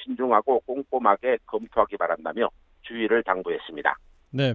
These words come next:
Speaker 2: 민간 임대협동조합의 임대주택 사업도 법적인 테두리 안에서 추진되는 사업이기 때문에 주민들께서 꼼꼼하게 살펴보고 투자하시라, 뭐 이런 취지 아니겠습니까?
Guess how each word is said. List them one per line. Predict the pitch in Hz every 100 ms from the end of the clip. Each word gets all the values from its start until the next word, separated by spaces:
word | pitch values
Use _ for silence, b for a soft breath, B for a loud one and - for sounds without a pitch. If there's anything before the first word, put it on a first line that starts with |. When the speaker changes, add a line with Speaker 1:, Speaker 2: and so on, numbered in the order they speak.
| 110
Speaker 2:
민간 | 165 208 247
임대협동조합의 | 202 190 202 190 - 196 185 175 165 151 151 190 196
임대주택 | 156 151 165 156 - 160
사업도 | - 139 123 180 190 202
법적인 | - 151 - 165 165
테두리 | - 202 233 220
안에서 | 131 175 196
추진되는 | 190 - 196 165 156
사업이기 | 151 170 156 139
때문에 | 135 117 104 160 127 - B B B
주민들께서 | - 185 220 208 190
꼼꼼하게 | 196 196 190 208 208 185 185 180
살펴보고 | 190 170 180 151 156
투자하시라, | - 160 185 160 180 165
뭐 | 147
이런 | 185
취지 | 185 -
아니겠습니까? | 190 160 139 143 127 165 214